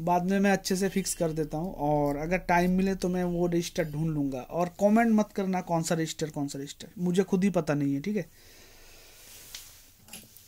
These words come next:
और अगर मिल जाए तो मैं किसी एक शॉर्ट बना दूंगा इसके ऊपर, ठीक है, एक minute का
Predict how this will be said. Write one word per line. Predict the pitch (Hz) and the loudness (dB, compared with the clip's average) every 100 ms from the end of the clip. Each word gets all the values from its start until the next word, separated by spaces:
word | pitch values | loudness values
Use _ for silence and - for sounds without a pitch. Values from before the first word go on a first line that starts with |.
| - - - - - | -20 -20 -20 -16 0
और | 180 | 4
अगर | 180 190 | 4 4
मिल | 185 190 208 | 4 4 6
जाए | 208 208 294 - - - | 6 6 4 0 -12 -6
तो | 202 196 | -2 0
मैं | 196 202 - - - - | -2 -4 -6 -14 -8 -2
किसी | 175 202 | 2 2
एक | 196 | 4
शॉर्ट | 196 185 175 | 4 6 4
बना | 170 156 | 2 2
दूंगा | 143 139 | 2 0
इसके | 135 - 147 | -4 -2 -4
ऊपर, | 131 131 - - | -4 -10 -14 -10
ठीक | 190 | -2
है, | 214 151 - | 0 -2 -8
एक | 147 151 | -8 -2
minute | 147 147 | -2 -2
का | 147 | -8